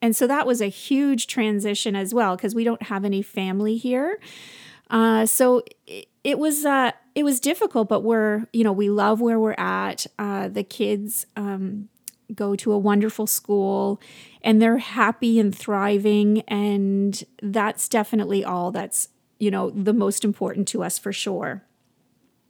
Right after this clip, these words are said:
So when I decided to be a stay-at-home mom,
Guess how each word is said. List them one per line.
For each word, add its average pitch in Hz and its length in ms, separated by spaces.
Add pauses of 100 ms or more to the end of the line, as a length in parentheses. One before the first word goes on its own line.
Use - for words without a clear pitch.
(1500)
So 294 800 (580)
when 294 480 (160)
I 240 680
decided 220 640
to 220 120
be 208 140
a 214 60
stay-at-home 208 540
mom, 208 460